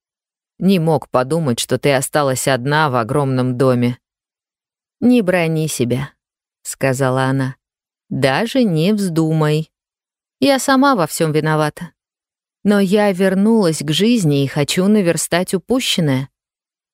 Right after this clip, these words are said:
"Вы молодец, Пип Эпплби, что ее нашли", сказал Тед. "Похоже, это вы разделались с ее депрессией".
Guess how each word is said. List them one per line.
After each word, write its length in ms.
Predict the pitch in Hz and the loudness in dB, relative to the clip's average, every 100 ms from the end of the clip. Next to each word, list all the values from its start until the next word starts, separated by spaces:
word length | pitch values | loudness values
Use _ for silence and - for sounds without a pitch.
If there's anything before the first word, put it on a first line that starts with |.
| _ _ _ _ | _ _ _ _
"Вы 440 | 160 170 180 180 | -4 0 2 2
молодец, 720 | 175 156 151 151 147 196 - - | 2 0 2 0 0 -2 -4 -6
Пип 340 | 135 135 - - | -2 -2 -4 -2
Эпплби, 580 | 147 151 - 160 139 143 | 0 0 -2 -4 -2 -4
что 200 | - 139 | -2 -2
ее 280 | 135 131 | 2 0
нашли", 540 | 123 123 - 131 127 - _ _ _ _ _ _ | 0 -2 -4 -6 -10 -12 _ _ _ _ _ _
сказал 520 | - - 135 120 120 | -14 -4 -2 0 -4
Тед. 220 | - 123 - _ _ _ _ _ _ _ - | -6 -10 -10 _ _ _ _ _ _ _ -2
"Похоже, 720 | 269 - 294 302 269 294 269 - | -2 0 0 0 0 0 0 -6
это 300 | 247 277 302 | -4 -2 -2
вы 240 | 254 202 196 | 0 0 2
разделались 680 | 254 214 175 180 135 127 - | 2 0 0 2 2 -2 -4
с 120 | - | -2
ее 220 | 156 139 | 0 0
депрессией". 840 | 139 - 143 120 - 127 117 - | 0 -2 0 -2 -2 0 0 -4